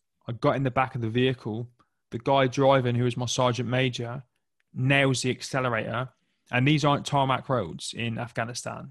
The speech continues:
You know, they're just, they're potholes everywhere. They're, they're sandy and undulating. And we're climbing back up this incline to go into the front entrance of our fob,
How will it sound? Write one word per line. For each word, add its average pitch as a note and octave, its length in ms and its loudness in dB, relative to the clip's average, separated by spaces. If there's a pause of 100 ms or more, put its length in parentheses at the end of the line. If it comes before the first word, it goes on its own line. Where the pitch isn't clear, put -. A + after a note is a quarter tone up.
You A#2+ 100 -8
know, A2+ 100 -6
they're A#2 100 -6
just, A#2 200 -8 (200)
they're B2 160 0
potholes B2 580 -2
everywhere. A#2+ 500 -2
They're, A2+ 180 -6
they're B2+ 120 -12
sandy A#2+ 640 0
and A#2 100 -4
undulating. A#2+ 720 -2 (640)
And A#2+ 100 -2
we're B2 80 0
climbing C3+ 400 2
back C3 240 0
up A2 80 -4
this B2 160 -2
incline C3 520 -2 (500)
to - 100 -8
go B2 180 4
into B2+ 240 0
the A#2 80 -4
front C3 480 -2 (320)
entrance - 840 -2
of A#2 160 -2
our A#2 140 2
fob, F#2 480 -2